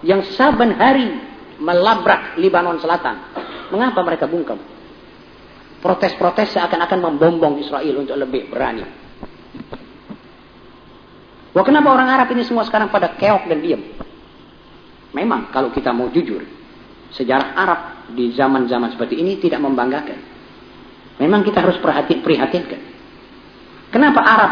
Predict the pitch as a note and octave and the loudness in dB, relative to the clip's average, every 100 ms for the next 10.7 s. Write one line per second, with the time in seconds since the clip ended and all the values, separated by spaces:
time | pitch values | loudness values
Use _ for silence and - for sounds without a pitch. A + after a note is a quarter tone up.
0 | E3 F#3 F#3+ E3+ E3 B2+ - - - - | 2 0 0 0 2 0 -4 -16 -20 -20
1 | - - - - - - - - - - | -20 -20 -20 -20 -20 -20 -20 -20 -20 -20
2 | - - E3 D#3 D3+ F#3 D#3+ C3+ - C3 | -18 0 4 6 6 4 2 -2 -2 -4
3 | A#2 - - - - - - - - - | -4 -6 -8 -12 -20 -20 -20 -20 -20 -20
4 | - - - - - - - - - D#3+ | -20 -20 -20 -20 -20 -20 -20 -20 -8 -2
5 | D#3 C#3+ - C#3+ E3+ - A2+ - - - | 0 0 0 2 2 0 -6 -12 -16 -20
6 | - - - - - - - - - - | -20 -20 -20 -20 -20 -20 -20 -20 -14 -2
7 | F#3 G3 E3+ F3+ - E3+ D#3+ D#3+ D3 - | 0 2 4 2 2 2 4 4 4 -4
8 | - D#3 F3+ A#3+ C#4+ A3+ - F3+ E3+ G3+ | -4 2 6 6 6 2 0 -2 0 0
9 | F#3+ A2+ C3+ F#3+ G3+ E3+ D#3+ F#3+ E3 D#3 | 0 -2 0 2 2 0 0 0 0 -2
10 | E3 F#3+ F3 D#3+ F#3 F3 | 0 0 -2 -4 -4 -6